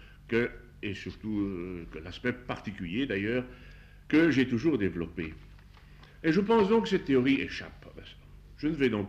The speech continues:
je vais pas essayer, je vais pas développer l'ensemble de la théorie, mais je voudrais dire essentiellement en quoi elle échappe. Et il, euh, il dit essentiellement que, euh, d'après ces théories, la,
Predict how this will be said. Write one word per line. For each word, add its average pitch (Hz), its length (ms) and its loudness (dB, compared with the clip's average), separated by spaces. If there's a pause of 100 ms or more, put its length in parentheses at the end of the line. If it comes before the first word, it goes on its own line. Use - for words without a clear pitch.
(140)
je - 80 -20
vais 69 140 -18
pas 82 120 -12
essayer, 82 440 -12
je 90 60 -14
vais 82 80 -2
pas 110 160 -2
développer 85 520 -6
l'ensemble 82 500 -8
de 78 40 -10
la 73 80 -14
théorie, 92 480 -4 (300)
mais 117 120 2
je 113 80 -4
voudrais 107 340 2
dire 135 300 0
essentiellement 104 720 -4
en 107 120 -2
quoi 147 200 0
elle 85 160 0
échappe. 82 420 -6 (920)
Et 147 480 2 (300)
il, 123 360 -2
euh, 98 520 6
il 95 180 -2
dit 190 240 2
essentiellement 104 1080 0 (640)
que, 143 340 8 (160)
euh, 117 520 4
d'après 107 520 2
ces 101 260 0
théories, 123 680 2 (800)
la, 104 500 6